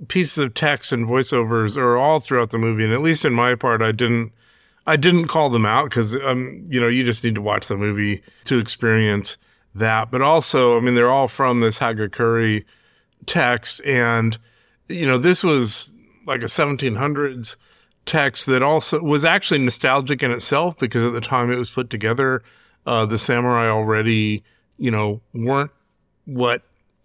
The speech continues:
samurai originally were. So this was kinda looking back to sort of what samurai were supposed to be. And obviously this has a huge influence on, on this story.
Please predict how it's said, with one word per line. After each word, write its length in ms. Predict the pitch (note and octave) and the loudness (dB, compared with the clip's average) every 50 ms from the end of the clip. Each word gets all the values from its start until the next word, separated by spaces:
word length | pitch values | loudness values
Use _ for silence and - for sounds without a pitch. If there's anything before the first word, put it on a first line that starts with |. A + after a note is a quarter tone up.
| _ _ _ _ _ - | _ _ _ _ _ -6
samurai 380 | G2 - D3 C3 B2+ C3 B2+ B2+ | -2 0 0 0 0 0 2 2
originally 440 | A#2+ A#2+ B2+ B2+ A#2 B2+ B2+ A#2+ A#2 | 2 2 0 0 -2 -2 0 0 2
were. 320 | A2 A#2 C3 C3+ C#3+ C#3+ | 2 2 2 2 2 2
So 180 | C3 - - A#2 | 2 0 0 0
this 200 | A2+ B2 A2+ - | 0 0 0 0
was 100 | C3+ A2+ | -2 -2
kinda 220 | - - B2 A2+ | -2 0 0 2
looking 360 | A2+ A2+ B2 - C#3 A#2+ A2+ G#2 | 2 2 2 2 2 0 2 2
back 340 | A2+ A2 A2 A#2 A2+ - | 2 0 0 0 -2 -2
to 260 | - B2 A2 G#2 G#2 G2+ _ _ _ _ _ _ - | -2 0 0 0 0 -2 _ _ _ _ _ _ -8
sort 240 | - - A#2 A2+ A2 | -4 -2 0 0 0
of 180 | G#2 G2+ G2+ | 0 -2 -2
what 260 | G#2+ A2+ A#2+ B2 C#3 | -2 -2 -2 -2 -2
samurai 420 | - - C3+ A#2+ A#2+ A#2 A2+ A2+ A#2 | -2 -2 0 0 0 0 0 0 0
were 100 | A2+ G2 | -2 -2
supposed 340 | - - - A#2 B2 A2+ - | -4 -2 -2 -2 -2 -2 -4
to 40 | - | -6
be. 400 | A#2+ A#2+ B2+ A#2+ A#2+ A#2+ A#2+ A2+ - - _ _ _ _ _ _ - | -4 -2 0 0 0 0 0 -2 -6 -12 _ _ _ _ _ _ -6
And 600 | - C3+ A#2+ A2+ G#2+ G#2+ G#2 G#2 G#2+ G#2+ G2+ - - - - _ | -2 0 2 2 2 2 2 0 0 0 -2 -2 -6 -10 -10 _
obviously 1000 | - B2 B2 A#2+ A#2+ B2 A2+ - C#3+ B2+ A#2+ A#2 A2+ A2 G#2+ G#2+ G#2 G#2+ G#2+ G#2+ A2+ A#2+ B2+ B2 A2+ | -2 -2 0 0 0 -2 0 0 0 2 2 2 4 4 4 2 2 0 -2 -4 -8 -10 -12 -10 -6
this 560 | G#2+ B2 C3 C3 B2+ A#2+ - - - - - - _ _ _ _ _ _ _ _ _ _ _ _ - | -2 0 2 2 2 2 2 0 -2 -2 -6 -10 _ _ _ _ _ _ _ _ _ _ _ _ -4
has 260 | A#2 C#3+ C#3 A#2+ A2 G#2 | -2 0 0 0 0 -2
a 40 | |
huge 640 | G2 - F3 E3+ C#3+ B2+ A#2+ A2 A#2 - - - - - | -4 -2 0 2 2 2 0 0 -4 -6 -8 -8 -10 -8
influence 680 | - C3+ C3 B2 A#2+ A2 - A2+ G#2+ G2+ G2 F#2+ - - | -6 -4 -2 -2 -4 -2 -2 -2 -2 -2 -4 -4 -4 -6
on, 360 | G2+ F#2+ G2 G2 G2 A2 - - | -4 -4 -4 -6 -6 -8 -8 -6
on 220 | A#2 A2 G#2+ G#2 | -6 -4 -4 -4
this 160 | G2+ G2 - | -4 -4 -4
story. 540 | - - - G#2 G2+ G2 F#2 F2+ - A#2 A2+ | -6 -6 -6 -6 -8 -6 -6 -6 -6 -8 -8